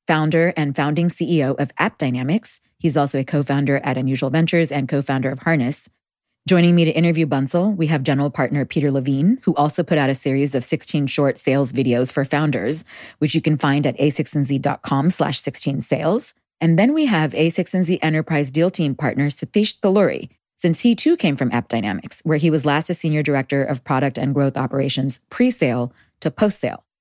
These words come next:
Speaking of, we go beyond the typical discussion of product market fit into the concept of product market sales fit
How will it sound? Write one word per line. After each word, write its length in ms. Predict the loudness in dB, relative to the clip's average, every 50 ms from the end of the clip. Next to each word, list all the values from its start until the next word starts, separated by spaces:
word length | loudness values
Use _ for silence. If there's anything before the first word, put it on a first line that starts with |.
| _ _ _ _
Speaking 460 | -8 0 0 0 2 2 2 0 2
of, 260 | 0 0 -2 -4 -8 _ _ _
we 100 | -2 0
go 220 | 4 4 4 4
beyond 320 | 4 2 2 2 2 0 -2
the 40 |
typical 380 | -2 -4 -4 -6 -2 -2 -2 -2
discussion 540 | -2 -4 -4 -2 -4 -4 -2 -2 -2 -4 -2
of 200 | -2 -4 -6 -4 -4
product 280 | -2 0 0 0 0
market 360 | 0 -2 -2 -2 -4 -6 -6
fit 320 | -2 -2 0 0 0 -4 -12 -20 -20 -20 -20 -2
into 220 | -2 0 2 2 0
the 80 | 0
concept 480 | 0 0 0 0 0 2 2 0 0 0
of 160 | -4 -4 -4
product 420 | -4 0 0 2 2 2 0 0 0
market 400 | 0 0 0 0 -2 -2 -2 -2
sales 540 | -8 -2 2 2 2 4 2 0 -4 -6
fit 400 | -8 -6 -6 -6 -6 -8 -14 -16